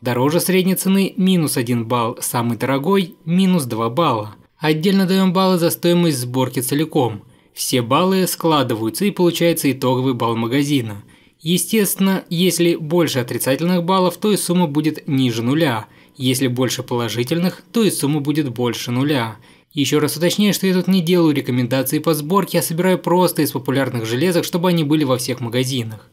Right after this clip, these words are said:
Какие товары будут в сравнении, вы уже видели на экране. В описании под видео будет ссылка на список товаров.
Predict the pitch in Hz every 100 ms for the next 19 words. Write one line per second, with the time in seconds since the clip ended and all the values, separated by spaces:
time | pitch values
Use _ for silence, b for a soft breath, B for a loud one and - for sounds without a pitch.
0 | _ - 131 151 139 139 135 131 127 131
1 | - 175 175 214 185 151 165 131 120 120
2 | 123 123 135 131 180 147 113 113 - b
3 | b - 123 135 139 139 143 143 165 190
4 | 190 170 139 170 - - 170 175 160 127
5 | 127 123 131 - 139 143 147 120 104